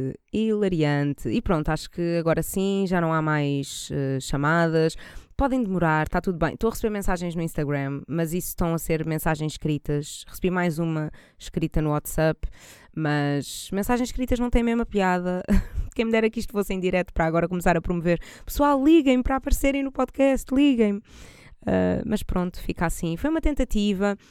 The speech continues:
gostei muito, já mamei o meu kinderzinho. Ah, gostei muito de passar o meu aniversário aqui à meia-noite convosco. Foi uma experiência, foi diferente. Ahm, e, e é isso. E vemo-nos na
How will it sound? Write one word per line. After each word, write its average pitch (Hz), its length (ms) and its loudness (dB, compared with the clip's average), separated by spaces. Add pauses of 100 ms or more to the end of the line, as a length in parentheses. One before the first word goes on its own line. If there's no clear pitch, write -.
(120)
gostei 285 220 -2
muito, 254 380 -2
já - 200 -2
mamei 240 200 0
o 220 60 0
meu 196 140 -2
kinderzinho. 170 920 -4 (680)
Ah, 170 360 -4
gostei - 260 -2
muito 214 320 -2
de 196 120 0
passar 185 340 -2
o - 20 -4
meu 170 160 -2
aniversário 160 720 -2
aqui - 200 -4
à 190 40 0
meia-noite 165 520 -2 (280)
convosco. 170 560 -2
Foi 311 100 -2
uma 302 100 -2
experiência, 156 920 -2 (240)
foi 269 320 -4
diferente. 165 1120 -2 (340)
Ahm, 185 880 -2 (120)
e, 254 420 -6 (200)
e 302 120 -4
é 392 160 -2
isso. - 280 -6
E 240 60 0
vemo-nos 202 460 -4
na 175 440 -4